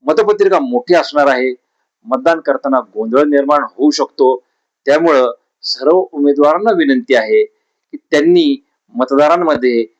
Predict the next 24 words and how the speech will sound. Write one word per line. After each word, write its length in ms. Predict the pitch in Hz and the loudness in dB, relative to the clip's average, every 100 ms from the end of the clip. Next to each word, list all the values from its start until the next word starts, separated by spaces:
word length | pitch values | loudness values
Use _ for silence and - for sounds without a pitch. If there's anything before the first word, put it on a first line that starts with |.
| _ _ | _ _
या 200 | 117 147 | 0 2
बाबतीमध्ये 920 | 175 156 - - 160 156 143 156 160 156 | 2 0 -2 -4 -2 0 0 2 0 0
जास्तीत 380 | 139 123 - 131 | -2 -4 -6 -4
जास्त 280 | 135 - | -4 -4
प्रबोधन 440 | 143 127 110 123 156 | -8 -6 -4 -4 -2
करावं, 440 | 151 147 147 156 156 _ _ | 0 0 2 0 -2 _ _
खास 260 | - 196 196 | -2 -2 -2
करून 300 | 185 175 160 | -2 -2 0
नवीन 260 | 123 143 170 | -2 0 0
मतदारांमध्ये 600 | 170 165 160 156 151 147 | 0 0 -2 -2 -8 -6
प्रबोधन 320 | 143 131 139 | -6 -4 -8
करावं 380 | 135 131 127 131 - _ _ _ | -2 0 0 -2 -4 _ _ _
आणि 160 | 117 143 | -6 -6
त्यांना 380 | 139 127 131 135 123 127 _ _ | -2 -2 0 0 0 -4 _ _
हा 120 | 127 127 | -4 0
विषय 360 | 117 110 151 | 0 -2 -4
समजून 560 | 156 - 113 117 156 175 | -6 -8 -10 -4 0 0
सांगावा, 480 | 131 107 95 98 101 - _ _ _ | -2 -4 0 0 0 -4 _ _ _
जेणेकरून 560 | 135 147 143 123 120 120 - _ _ | -2 0 0 0 0 -2 -14 _ _
मतदान 460 | 113 120 120 131 139 | -4 -4 0 -2 -2
हे 140 | 120 | -2
चांगले 400 | 139 - 107 120 | -6 -6 -4 -2
जाईल. 240 | 127 131 131 - _ _ _ _ _ _ _ _ _ _ _ _ - | 0 0 -2 -12 _ _ _ _ _ _ _ _ _ _ _ _ -2
याचबरोबर 600 | 147 135 139 139 143 | -2 2 0 2 2